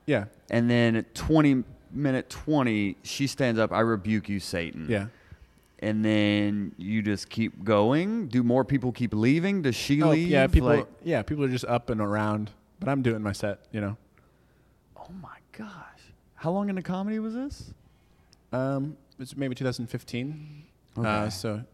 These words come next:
Speaker 2: Oh,
Speaker 1: yeah.
Speaker 2: four years ago.
Speaker 1: Yeah.
Speaker 2: <laughs> "I rebuke you, Satan."
Speaker 1: Yeah.
Speaker 2: That's a new heckle. I've never heard someone say they got heckled like that.
Speaker 1: Yeah. <laughs> Yeah, at my, uh, I mean, it happens all the time. Uh,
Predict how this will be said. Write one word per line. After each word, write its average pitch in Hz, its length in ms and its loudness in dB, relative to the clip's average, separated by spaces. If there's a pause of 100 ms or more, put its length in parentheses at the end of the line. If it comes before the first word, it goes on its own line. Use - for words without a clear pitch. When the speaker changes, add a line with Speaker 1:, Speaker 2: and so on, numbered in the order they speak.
Speaker 2:
Oh, 143 80 -6
Speaker 1:
yeah. 107 140 -4
Speaker 2:
four 110 280 -6
years 104 220 -2
ago. 104 380 -2 (200)
Speaker 1:
Yeah. 110 200 -2 (2000)
Speaker 2:
<laughs> - 560 -12
"I 110 100 -4
rebuke 117 720 -2
you, 110 260 0
Satan." 95 560 -2
Speaker 1:
Yeah. 107 160 -4 (160)
Speaker 2:
That's 127 260 2
a 120 60 4
new 98 200 2
heckle. 87 420 -4
I've 110 140 2
never 117 340 6
heard 107 180 4
someone 98 500 -2 (140)
say 101 200 2
they 98 140 4
got 95 160 4
heckled 90 280 -2
like 80 160 -4
that. 85 360 0
Speaker 1:
Yeah. 110 200 -8 (480)
<laughs> 175 80 0 (460)
Yeah, 160 180 2
at 147 280 0
my, 143 200 0
uh, 131 280 2
I 131 40 -4
mean, 135 140 0
it 127 100 -2
happens 139 320 -4
all 123 80 0
the 117 120 -2
time. 107 360 -4
Uh, 101 340 -2